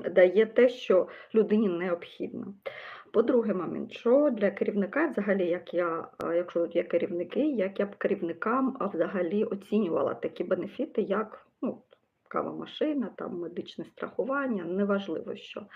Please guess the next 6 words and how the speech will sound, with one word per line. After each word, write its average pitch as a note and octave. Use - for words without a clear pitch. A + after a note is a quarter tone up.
Оцінювати A#3
з -
точки A3
зору A3
того, A#3
що, G3+